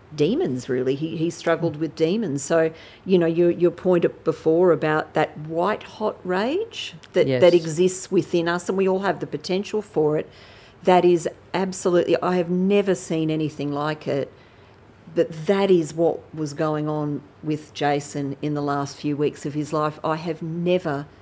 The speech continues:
Speaker 1: seen someone so angry,
Speaker 2: Mm.
Speaker 1: and have certainly never seen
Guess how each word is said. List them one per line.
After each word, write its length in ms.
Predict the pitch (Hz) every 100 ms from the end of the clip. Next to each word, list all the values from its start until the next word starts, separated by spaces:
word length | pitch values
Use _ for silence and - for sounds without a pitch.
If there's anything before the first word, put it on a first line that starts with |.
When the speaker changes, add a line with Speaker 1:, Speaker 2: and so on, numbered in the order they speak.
| - -
Speaker 1:
seen 580 | - 160 151 147 143 -
someone 480 | - 151 147 143 143
so 280 | - 123 -
angry, 500 | 143 147 147 143 139 - - -
Speaker 2:
Mm. 80 | 196
Speaker 1:
and 140 | 196 - - 185
have 180 | 208
certainly 340 | - 302 440 403
never 280 | 302 226 185
seen 480 | - 180 170 165